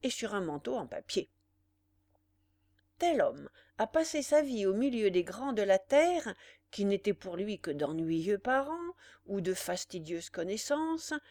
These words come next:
parce qu'une habitude contractée dès le berceau les avait dépouillés à ses yeux de tout prestige.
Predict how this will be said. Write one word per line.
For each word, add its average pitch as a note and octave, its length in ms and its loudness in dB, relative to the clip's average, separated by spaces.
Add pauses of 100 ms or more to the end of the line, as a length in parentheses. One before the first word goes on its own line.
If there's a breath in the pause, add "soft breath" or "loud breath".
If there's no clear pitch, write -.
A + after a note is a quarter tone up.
(520 soft breath)
parce F4 340 0
qu'une D4+ 260 0
habitude C4+ 600 0
contractée B3 640 -4
dès A3+ 180 -2
le A#3 140 0
berceau A3 600 -2 (300 loud breath)
les C#4 260 4
avait B3+ 240 8
dépouillés B3 640 -2
à C4 60 0
ses G3 380 -8
yeux E3 160 0
de G#3+ 120 -8
tout A3+ 160 -10
prestige. A3 800 -8